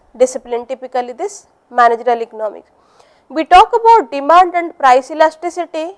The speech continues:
in case of, um, in case of, uh, managerial economics, which has also a link with the discipline of marketing. We talk about the capital budgeting, break-even analysis, opportunity cost, economic value added,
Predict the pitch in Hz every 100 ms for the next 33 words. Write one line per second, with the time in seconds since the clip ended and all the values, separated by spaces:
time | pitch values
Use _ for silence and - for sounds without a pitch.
0 | _ _ - 269 269 311 302 320 349 -
1 | - 226 220 220 226 220 220 135 - 254
2 | 302 302 302 294 262 226 233 247 247 269
3 | 330 330 320 294 262 294 _ _ _ _
4 | 302 311 277 262 262 285 392 403 339 277
5 | 302 302 285 240 277 254 262 254 262 262
6 | 381 - _ _ - 226 220 240 254 311
7 | 466 _ _ _ _ _ - 285 302 359
8 | 427 440 427 381 349 - 254 - 269 311
9 | 294 294 294 294 302 302 233 240 247 285
10 | 294 302 285 285 294 285 302 285 - _
11 | - - 269 285 285 302 - 277 285 285
12 | - - 240 254 262 294 294 311 302 311
13 | 294 254 285